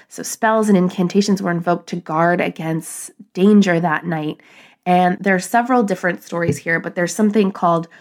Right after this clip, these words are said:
a barmbrack, which is an Irish sweet bread. And that was eaten on that night. And it was thrown against the door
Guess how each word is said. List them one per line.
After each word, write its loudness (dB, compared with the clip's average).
a -4
barmbrack, 0
which -4
is -2
an -4
Irish 0
sweet -2
bread. -2
And 2
that -2
was 0
eaten -2
on -2
that -4
night. -4
And -2
it 0
was 0
thrown 0
against 0
the -2
door -2